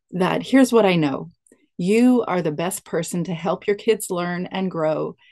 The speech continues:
and home is the best place to fall in love with books."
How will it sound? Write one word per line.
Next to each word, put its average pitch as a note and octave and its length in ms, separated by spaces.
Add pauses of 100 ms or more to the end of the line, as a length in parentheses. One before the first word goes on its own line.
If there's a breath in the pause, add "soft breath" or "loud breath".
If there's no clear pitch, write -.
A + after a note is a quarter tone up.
(180 soft breath)
and D3+ 200
home B3 500
is E3 180
the D#3 100
best E3 440
place D3+ 380
to F3+ 100
fall D3+ 540
in F3+ 160
love D3 340
with E3+ 220
books." - 480